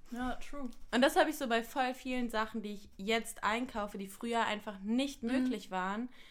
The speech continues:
Speaker 2: ähm, wo ich mir jetzt, und das sind halt wirklich so relativ banale Dinge, wo ich jetzt so bin, so, „Hey, jetzt kann ich das Geld dafür ausgeben, weil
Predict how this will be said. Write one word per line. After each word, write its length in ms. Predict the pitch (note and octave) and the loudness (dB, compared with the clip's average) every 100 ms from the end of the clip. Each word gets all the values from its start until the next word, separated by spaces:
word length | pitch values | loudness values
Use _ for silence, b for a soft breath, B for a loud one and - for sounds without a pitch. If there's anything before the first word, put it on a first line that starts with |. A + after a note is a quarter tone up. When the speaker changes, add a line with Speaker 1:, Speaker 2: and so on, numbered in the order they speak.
| B B - | B B 0
Speaker 2:
ähm, 340 | A3 A3 G#3+ | 2 2 0
wo 140 | G3 A3 | 0 0
ich 160 | A3+ | 2
mir 100 | A#3 | 0
jetzt, 280 | G#3+ A#3 B3 | 0 0 0
und 80 | A#3+ | -2
das 140 | B3+ | -2
sind 140 | C#4+ C#4 | 0 -2
halt 140 | A#3+ | -2
wirklich 260 | C4+ C#4+ C#4 | -4 -6 -6
so 140 | A#3+ A3 - - | -6 -6 -12 -8
relativ 480 | G#3+ B3 C#4+ C#4 C4 | -2 2 2 -2 -4
banale 400 | A#3 A3 A3 A3+ | -2 0 0 0
Dinge, 300 | A#3 B3 A#3+ | -2 -2 -2
wo 40 | G#3+ | -2
ich 160 | G#3 G3+ | -4 -4
jetzt 200 | A3+ A3+ | -6 -4
so 80 | A#3 | -2
bin, 140 | A3+ | 0
so, 80 | A3 | 0
„Hey, 520 | A3 A#3+ C#4 C#4 D4 - b b b b - | -2 0 -2 -2 -6 -12 b b b b -6
jetzt 240 | B3 - | -6 -6
kann 180 | - C#4+ | -4 -4
ich 120 | D4+ | -2
das 180 | C#4 C4+ | -6 -4
Geld 240 | B3 A#3 | -6 -4
dafür 400 | A#3 A3 - - | -6 -6 -2 0
ausgeben, 600 | E4 - - G3 G3+ A3 | 0 -2 -8 -6 -4 -4
weil 380 | G#3+ G#3+ G#3+ G#3+ | 0 2 2 -2